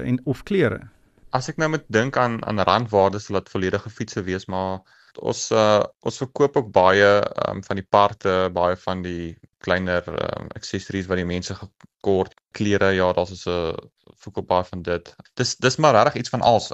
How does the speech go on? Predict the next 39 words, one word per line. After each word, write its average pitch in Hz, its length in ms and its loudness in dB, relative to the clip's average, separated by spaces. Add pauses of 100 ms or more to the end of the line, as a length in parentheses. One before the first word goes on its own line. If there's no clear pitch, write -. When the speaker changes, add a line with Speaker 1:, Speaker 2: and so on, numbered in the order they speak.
(100)
Speaker 2:
Aan 107 100 -2
die 110 100 4
begin 113 220 2
het 117 80 0
ek 113 200 2
so 113 140 -4
probeer 98 380 0
kyk 101 240 2
altyd 95 300 -4
wat 87 180 0
dit - 60 -14
is - 120 -8
wat 95 100 0
die 92 100 -4
mense 92 240 -4
koop 104 260 -4
en 98 100 -6
bestel, 101 380 2
maar 87 180 0 (920)
ja, 101 240 6
dit 90 200 -4
is, - 240 -4
eh, 92 380 2
en 98 140 -6
waantoe 95 320 0
die 98 80 -6
goed 101 120 -8
gaan. 87 360 -4
Dis 90 180 -8
altyd - 280 -8
interessant 92 420 -4
geweest, 82 400 -8
maar 82 320 -4
ek, - 140 -14
ek - 160 -12 (120)
kyk 117 240 0
nie 135 140 0
regtig 101 260 2
so 107 180 -8